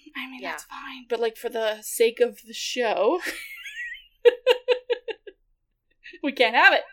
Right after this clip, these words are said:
Speaker 2: You can't do it until you have, like, evidence.
Speaker 1: Yeah, exa-, yes,
Speaker 2: You
Speaker 1: thank
Speaker 2: need
Speaker 1: you.
Speaker 2: evidence. You need, like,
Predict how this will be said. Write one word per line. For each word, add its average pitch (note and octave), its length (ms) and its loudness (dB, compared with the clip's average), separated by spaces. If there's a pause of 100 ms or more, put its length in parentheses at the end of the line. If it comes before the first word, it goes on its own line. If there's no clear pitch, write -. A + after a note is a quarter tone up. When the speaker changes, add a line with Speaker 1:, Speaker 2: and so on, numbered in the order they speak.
(600)
Speaker 2:
You F#4+ 300 -6
can't B3+ 240 -2
do A#3+ 180 0
it G#3 80 0
until G#3 240 -4
you F#3+ 140 -6
have, F3+ 260 -2
like, D3+ 220 -4
evidence. C#3 420 -8 (240)
Speaker 1:
Yeah, A3 160 -6 (100)
exa-, A3+ 220 0 (120)
yes, D4+ 680 6
Speaker 2:
You - 60 -6
Speaker 1:
thank B3 100 8
Speaker 2:
need B3+ 80 0 (160)
Speaker 1:
you. G#3 80 2
Speaker 2:
evidence. G3+ 400 -4
You G#3+ 160 -16
need, F3+ 280 -12
like, F3 360 -4